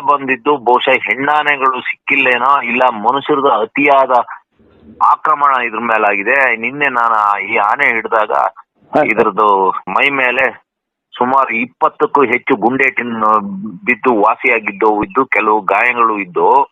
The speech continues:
Speaker 2: ಹಾ, ಸರ್.
Speaker 1: ಅದೇನೇ ಇರ್ಲಿ, ನಿನ್ನೆ ಬೆಳಿಗ್ಗೆ ಅಭಿಮನ್ಯು ಹತ್ತು ಗಂಟೆಗೆ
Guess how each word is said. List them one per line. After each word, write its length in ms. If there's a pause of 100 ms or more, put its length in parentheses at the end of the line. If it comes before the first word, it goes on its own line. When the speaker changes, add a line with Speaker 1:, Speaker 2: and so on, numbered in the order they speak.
(300)
Speaker 2:
ಹಾ, 80
ಸರ್. 300 (800)
Speaker 1:
ಅದೇನೇ 480
ಇರ್ಲಿ, 640 (920)
ನಿನ್ನೆ 280
ಬೆಳಿಗ್ಗೆ 500 (1160)
ಅಭಿಮನ್ಯು 540
ಹತ್ತು 260
ಗಂಟೆಗೆ 460